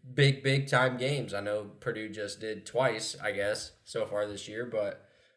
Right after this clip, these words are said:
yeah, I, I mean, I am so mad at this Maryland team. So mad. Not that they didn't win. They were down twenty-four to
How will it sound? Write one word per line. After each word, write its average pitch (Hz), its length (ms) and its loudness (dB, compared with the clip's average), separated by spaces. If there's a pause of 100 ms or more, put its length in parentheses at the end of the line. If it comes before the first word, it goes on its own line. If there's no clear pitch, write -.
(100)
yeah, 139 380 6
I, 143 340 2
I 151 60 8
mean, 143 400 2 (840)
I 170 180 8
am 165 120 4
so 170 300 8
mad 156 240 6
at 151 100 4
this 147 180 4
Maryland 117 480 4
team. 104 340 -6 (760)
So 156 320 6
mad. 110 500 2 (520)
Not 165 180 4
that 180 140 0
they 156 100 8
didn't 151 300 0
win. 95 320 -4 (720)
They 135 140 10
were 120 120 8
down 107 300 4
twenty-four 139 540 2
to 143 220 2